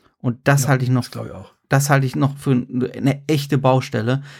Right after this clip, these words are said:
Speaker 1: nämlich diese persönlichen Lernumgebung zu schaffen und die, die Archivierungsumgebung und die Notizenumgebung zu schaffen, so dass man das, was man sich aufschreibt, auch wiederfindet.
Speaker 2: Ja.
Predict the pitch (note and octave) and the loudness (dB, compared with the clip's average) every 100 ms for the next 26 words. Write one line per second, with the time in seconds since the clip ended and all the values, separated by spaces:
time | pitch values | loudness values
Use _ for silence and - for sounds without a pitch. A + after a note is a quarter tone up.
0 | - C3+ C3+ B2+ - C3 B2 A#2+ - B2 | -2 4 6 4 0 -10 -8 -6 -4 -2
1 | B2+ A#2+ A#2+ B2 B2 C3 D3+ C#3+ B2+ B2 | 0 0 0 0 2 2 2 2 4 4
2 | C3 C#3+ C#3 A#2+ - B2 G#2+ A#2 B2 C#3 | 4 0 -2 -4 0 0 2 2 2 0
3 | - - - C3 C3 B2+ C#3 B2 A#2+ A2+ | -4 -10 -4 2 2 2 2 2 0 0
4 | A#2 - - G2+ A#2 C3+ B2 D3+ C#3 - | -2 -4 -2 -2 0 0 2 2 2 0
5 | - A#2+ B2 B2 B2 A#2+ A#2+ B2 B2 - | -2 0 2 2 0 -2 0 2 0 -2
6 | D3 - C3+ B2+ A#2+ A#2+ B2 A#2 A#2+ A#2+ | -6 -4 -2 0 2 0 -2 -4 -4 -2
7 | C3+ - - - C#3+ C#3+ C3+ C#3+ C3 C3 | -2 -4 -18 -4 2 4 4 4 2 2
8 | D3 - C#3 C#3 C3 - C#3 - B2 - | 0 0 2 2 0 -4 -4 -4 -6 -6
9 | G#2 C3+ A#2 - G#2 - - - _ _ | 0 2 2 0 -8 -10 -12 -20 _ _
10 | _ _ _ _ _ _ _ _ _ - | _ _ _ _ _ _ _ _ _ -14
11 | G2+ | -14